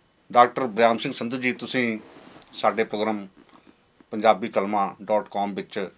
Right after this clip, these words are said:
ਸ਼ਿਰਕਤ ਕੀਤੀ। ਅਸੀਂ ਤੁਹਾਡਾ ਬਹੁਤ ਹੀ ਬਹੁਤ ਧੰਨਵਾਦ ਕਰਦੇ ਹਾਂ, ਤੇ ਅਸੀਂ, ਅ, ਅੱਗੇ ਤੋਂ ਵੀ ਆਸ ਰੱਖਾਂਗੇ ਕਿ ਤੁਸੀਂ ਸਾਡੇ ਸਟੂਡੀਓ 'ਚ ਦਾਉਂਦੇ ਰਹੋ ਤੇ ਸਾਡੇ, ਅ, ਸਰੋਤਿਆਂ ਨਾਲ, ਦਰਸ਼ਕਾਂ ਨਾਲ ਰੂਬਰੂ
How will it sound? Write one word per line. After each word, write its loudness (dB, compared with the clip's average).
ਸ਼ਿਰਕਤ -8
ਕੀਤੀ। -10
ਅਸੀਂ -10
ਤੁਹਾਡਾ -4
ਬਹੁਤ -6
ਹੀ -6
ਬਹੁਤ -6
ਧੰਨਵਾਦ -2
ਕਰਦੇ -4
ਹਾਂ, -12
ਤੇ -4
ਅਸੀਂ, -10
ਅ, -10
ਅੱਗੇ -8
ਤੋਂ -6
ਵੀ 0
ਆਸ 4
ਰੱਖਾਂਗੇ -8
ਕਿ -18
ਤੁਸੀਂ -14
ਸਾਡੇ -4
ਸਟੂਡੀਓ -10
'ਚ -12
ਦਾਉਂਦੇ -6
ਰਹੋ -10
ਤੇ -6
ਸਾਡੇ, -6
ਅ, -10
ਸਰੋਤਿਆਂ -8
ਨਾਲ, -4
ਦਰਸ਼ਕਾਂ -6
ਨਾਲ -6
ਰੂਬਰੂ -10